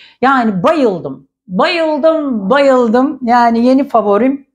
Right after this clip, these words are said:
Bahar dizisi arkadaşlar. Zevkle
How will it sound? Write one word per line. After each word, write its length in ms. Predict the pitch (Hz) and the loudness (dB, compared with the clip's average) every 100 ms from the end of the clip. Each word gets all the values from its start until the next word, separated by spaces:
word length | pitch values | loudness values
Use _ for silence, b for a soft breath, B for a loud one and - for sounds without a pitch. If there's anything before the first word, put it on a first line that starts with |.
| - | -2
Bahar 380 | 190 208 233 | 0 2 0
dizisi 340 | 190 156 147 185 | -2 -6 -4 -2
arkadaşlar. 880 | 156 147 156 156 147 190 226 233 B B B B - | -2 -2 -2 -2 -2 -2 -2 -2 B B B B -12
Zevkle 920 | 139 247 277 - 185 202 262 269 | 0 2 0 -2 0 2 0 -4